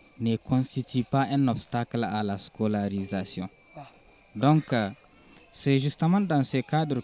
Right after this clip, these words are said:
Speaker 1: que moi, je me suis adapté. Si lorsqu'on est en classe, je ne parle pas, je ne fais pas beaucoup de choses, je, je, je suis
Speaker 2: Uh-huh.
Speaker 1: ce que l'enseignant fait.
Speaker 2: Ouais.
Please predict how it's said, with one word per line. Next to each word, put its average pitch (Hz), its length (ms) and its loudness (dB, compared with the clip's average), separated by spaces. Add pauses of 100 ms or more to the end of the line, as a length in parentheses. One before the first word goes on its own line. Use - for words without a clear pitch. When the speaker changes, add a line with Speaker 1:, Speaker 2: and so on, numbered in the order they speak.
Speaker 1:
que 123 80 0
moi, 147 420 8 (760)
je 117 160 -4
me 123 240 2
suis 156 200 -6
adapté. 110 640 -6 (960)
Si 143 440 2
lorsqu'on 131 480 2
est 113 100 2
en 110 160 -2
classe, - 540 -2 (840)
je 113 200 -4 (100)
ne 107 140 2
parle 110 360 -2
pas, 175 360 2
je 135 80 2
ne 117 100 4
fais 110 200 0
pas 156 220 2
beaucoup 135 380 0
de 113 300 2
choses, 160 420 0
je, 117 340 2
je, 127 380 4
je 151 160 4
suis 277 400 4 (140)
Speaker 2:
Uh-huh. 165 280 -2
Speaker 1:
ce 190 100 4
que 185 140 0
l'enseignant 120 640 0
fait. 127 220 -6 (100)
Speaker 2:
Ouais. 151 220 -2